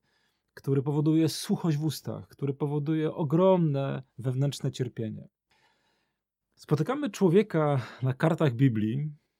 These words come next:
który musiał się z tym zmierzyć. Myślę o Józefie. O Józefie, k-, który opisany jest w Księdze Rodzaju.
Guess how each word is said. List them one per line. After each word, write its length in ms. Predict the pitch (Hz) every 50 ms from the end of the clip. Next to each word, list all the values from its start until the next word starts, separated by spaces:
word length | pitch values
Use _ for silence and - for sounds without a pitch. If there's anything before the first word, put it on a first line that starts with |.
| _ _ _ _ _ _
który 960 | - - _ - 156 151 151 151 151 151 151 151 147 151 147 147 147 147 147 - _ _ _ _ -
musiał 240 | - 190 196 247 208
się 120 | - 214 190
z 60 | -
tym 120 | 202 190
zmierzyć. 680 | 160 151 156 139 120 104 92 - - _ - - - _ _ _ _ _ _ _ _ _ _ _ _ _ _ _ _ _ _ _ _ _ _ _ _ _ _ _ _ _ _ _ _ _ _ _ _ _ -
Myślę 420 | 107 143 202 202 - - 208 -
o 160 | - 170 165 160
Józefie. 680 | 170 160 143 135 185 185 - - - 104 101 98 - - - _ _ _ _ _ _ -
O 80 | - 123
Józefie, 760 | 131 131 123 208 233 202 - 226 185 170 160 160 160 156 -
k-, 100 | - - 117 123 123 -
który 300 | - - - 139 143 147
opisany 440 | 131 - 147 - - 170 175 175 160
jest 360 | 151 135 - - - - -
w 300 | - - - - - _
Księdze 540 | - - - 165 160 156 151 131 139 147 135
Rodzaju. 720 | 139 131 120 139 135 127 117 107 107 113 123 131 147